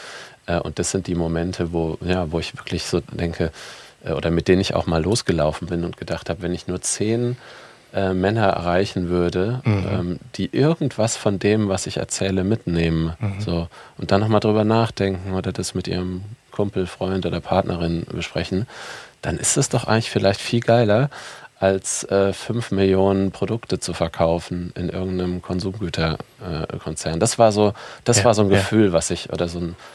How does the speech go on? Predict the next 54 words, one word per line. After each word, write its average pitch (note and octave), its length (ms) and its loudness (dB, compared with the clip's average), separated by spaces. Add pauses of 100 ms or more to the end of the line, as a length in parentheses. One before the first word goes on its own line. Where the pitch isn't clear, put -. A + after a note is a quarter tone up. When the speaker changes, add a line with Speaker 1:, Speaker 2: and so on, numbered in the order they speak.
(140)
Speaker 1:
so - 100 -2
ein F2 60 2
Gedanke, G2 400 2
den E2 160 2
ich - 160 -2
hatte D#2+ 180 -2
vor - 140 -6
zweieinhalb D#2+ 500 -8
Jahren. E2 360 -2 (280)
Und E2+ 160 -6
das G#2 140 2
sind A#2+ 180 0
dann G#2+ 100 2
so G2 140 0
Momente, F#2 720 2 (400)
äh, F2 240 0
wo, F#2 260 2
wo F2+ 140 -4
sich - 220 -4
das - 160 -4
beginnt, G2 560 -2
äh, F2 440 0
einzulösen, D#2+ 880 -2
wo D#2+ 120 -2
ich D#2 80 -6
dann E2 200 -4
das D#2 140 -4
spüre, F#2+ 420 -2
was D#2 200 -4
ich E2+ 120 -10
da E2 280 0
m-, E2 340 -8
mir D2+ 120 -4
erhoffte, D#2 520 -6
äh, - 600 -14
ne, G#2+ 120 2
und - 220 -8 (140)
was E2 180 0
ich - 140 -6
natürlich F2 260 -4
auch D#2 100 0
brauche, F2 480 2 (440)
um, D#2 360 -2
ja, F2+ 200 -2
motiviert F2 500 0
einfach D#2+ 300 -6
zu - 120 -8
bleiben E2 460 -2
und E2 380 -10
mich - 180 -8
wirksam - 260 -6
zu - 140 -6
fühlen, F2 320 -6
ja. F#2+ 140 -10